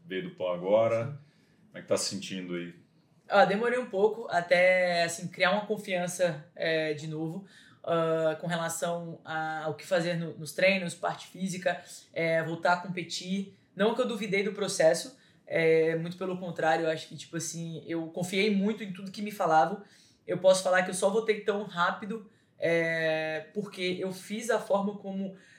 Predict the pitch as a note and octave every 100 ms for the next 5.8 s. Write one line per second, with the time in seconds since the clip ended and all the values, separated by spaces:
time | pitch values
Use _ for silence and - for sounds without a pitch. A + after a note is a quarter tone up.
0 | _ _ - G3 F#3+ G3+ F#3+ F#3 E3 E3+
1 | F#3+ G3+ A3 G#3+ G3 A3 G#3 F#3 F3+ A#3+
2 | A3 F#3+ G#3 G3 F3+ F#3+ A#3 G3 F#3+ F#3+
3 | F3+ D3+ D3 D3 D#3 F3 F#3+ - A3 A3+
4 | D3 - - _ _ F#3 F3 G#3+ G#3+ F3
5 | F3 F3 F#3+ F#3+ F#3+ - D3+